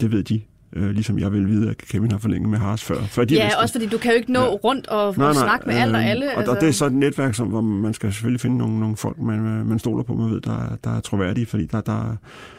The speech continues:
Speaker 1: der er ikke nogen, der sladrer og snakker så meget som, som Formel et-journalister, og, og mange af dem, øh, det er så ikke dem, der er med i mange år, men der kommer fra tid til anden nogen, som... Øh, som gør sig meget klog på, når de ikke har forstand på, <laughs> for at sige det rent ud.
Speaker 2: Ja.
Speaker 1: Og de bliver selvfølgelig hurtigt siddet fra i de her netværk, øh, men, men det, det, det er guld værd for, for, for Formel et-journalister der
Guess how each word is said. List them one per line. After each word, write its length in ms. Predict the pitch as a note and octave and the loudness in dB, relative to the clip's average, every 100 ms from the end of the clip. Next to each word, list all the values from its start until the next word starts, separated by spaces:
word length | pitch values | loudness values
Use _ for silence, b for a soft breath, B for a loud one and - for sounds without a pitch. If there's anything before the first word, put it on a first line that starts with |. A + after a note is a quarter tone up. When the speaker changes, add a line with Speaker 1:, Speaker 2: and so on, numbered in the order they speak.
| B B B - | B B B -2
Speaker 1:
der 60 | G#2 | 2
er 40 | |
ikke 80 | A#2+ | 4
nogen, 80 | A#2+ | 2
der 60 | |
sladrer 280 | G#2+ G2+ A2+ | 2 2 2
og 80 | A2+ | 2
snakker 240 | G#2 A#2 | 2 0
så 100 | A2+ | 0
meget 200 | A2+ G#2+ | 0 0
som, 200 | A2 A#2 G2+ | 0 -2 -2
som 160 | A2 | -4
Formel 200 | G2+ G2+ | 0 0
et-journalister, 400 | A2 A#2 G#2 - | 0 0 0 -2
og, 220 | - - | -4 -4
og 80 | F2 | -2
mange 240 | G#2+ A#2 A2 | 0 0 0
af 60 | |
dem, 140 | A#2 A2 - | -2 -2 -4
øh, 440 | G#2 G#2 G#2 G2+ G2+ - | -2 -2 -4 -6 -8 -4
det 60 | |
er 20 | G#2+ | -2
så 100 | G#2+ | -2
ikke 100 | - | 0
dem, 120 | G#2 | 0
der 120 | A2 | 2
er 40 | G#2 | 2
med 100 | G#2+ | 2
i 20 | |
mange 260 | A2 B2 G#2 | 2 0 0
år, 60 | |
men 120 | G2 | -2
der 60 | A2 | -2
kommer 320 | A2+ G#2+ A#2 | -2 -2 -2
fra 140 | G#2+ A2 | -4 -4
tid 180 | - | -2
til 80 | C#3 | 0
anden 140 | G#2+ A2+ | 2 2
nogen, 200 | A#2 A#2 | 2 0
som... 300 | A#2 A2+ A2+ | -2 -2 -4
Øh, 160 | A2 G#2+ B B B B B - | -6 -10 B B B B B -6
som 160 | G#2+ | -2
gør 120 | G#2+ G#2+ | 0 2
sig 120 | G#2+ | 2
meget 180 | A2+ A#2 | 2 0
klog 160 | A2+ | 0
på, 80 | A#2 | 0
når 80 | G#2+ | 0
de 60 | |
ikke 60 | A2+ | 0
har 60 | A#2 | -2
forstand 260 | G#2+ A#2 | -4 -4
på, 140 | G#2+ A2 | -2 0
<laughs> 60 | |
for 80 | - | 2
at 60 | C3 | 2
sige 140 | C3+ | 2
det 120 | G#2+ | 0
rent 160 | A2+ G#2+ | 0 0
ud. 80 | A2 | -2
Speaker 2:
Ja. 180 | G#2+ G#2 - | -4 -8 -6
Speaker 1:
Og 80 | A#2 | 0
de 60 | |
bliver 120 | D3+ C3+ | 4 4
selvfølgelig 300 | A#2+ C#3+ C3 | 2 2 2
hurtigt 240 | C#3+ C#3+ | 2 0
siddet 140 | C3 A#2 | -2 -2
fra 160 | B2 B2 | -2 -2
i 40 | |
de 80 | A#2+ | -2
her 80 | A#2 | 0
netværk, 400 | A2 A2 G#2+ - | -2 -4 -6 -6
øh, 340 | G#2+ A2 G#2+ G#2+ | -6 -4 -4 -6
men, 320 | G#2+ G#2 E2+ | -4 -2 0
men 100 | A2+ | 0
det, 180 | B2+ B2+ | 0 0
det, 200 | C3+ B2 | 0 0
det 20 | |
er 40 | B2+ | 0
guld 200 | C#3 B2+ | 0 0
værd 160 | - | -2
for, 160 | - G#2 | -4 -6
for, 340 | A2 A2 A2 A2 | -4 -6 -6 -8
for 120 | G2+ | -8
Formel 240 | - A2+ | -2 -2
et-journalister 340 | A#2 A2+ G#2+ G#2+ | 0 -2 -2 -4
der 160 | A#2 | -4